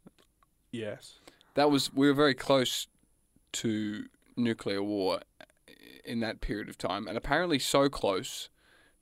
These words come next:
Speaker 2: that it was only stopped at one point because one guy switched the wrong s-, like, switch, and they didn't launch a missile. It was, like, just didn't fire. And
Speaker 1: Right.
Speaker 2: so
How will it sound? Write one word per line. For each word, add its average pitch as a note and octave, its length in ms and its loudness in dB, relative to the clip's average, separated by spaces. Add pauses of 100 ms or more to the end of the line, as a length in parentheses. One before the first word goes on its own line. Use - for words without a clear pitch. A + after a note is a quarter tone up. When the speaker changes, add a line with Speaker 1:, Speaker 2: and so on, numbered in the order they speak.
(100)
Speaker 2:
that - 220 -4 (340)
it A2 180 -4 (300)
was B2 200 -4
only B2 240 0
stopped - 380 -2
at G2+ 80 -6
one A2 220 -4
point A2 280 -8
because A2+ 280 -10
one A#2 260 -2
guy G#2+ 200 0
switched - 380 -8
the A2 80 -6
wrong G#2+ 220 -8
s-, - 220 -4 (180)
like, - 240 -6
switch, - 540 -8 (100)
and G#2 180 -8
they G#2 100 -4
didn't A2+ 300 -6
launch G#2 320 -8
a - 20 -12
missile. G#2+ 540 -6
It F#2+ 120 -10
was, G2 120 -10
like, G2+ 160 -10 (200)
just - 180 -12
didn't A2 240 -6
fire. G2+ 480 -6 (920)
And A#2+ 100 -14
Speaker 1:
Right. G2+ 260 -6
Speaker 2:
so C3 320 4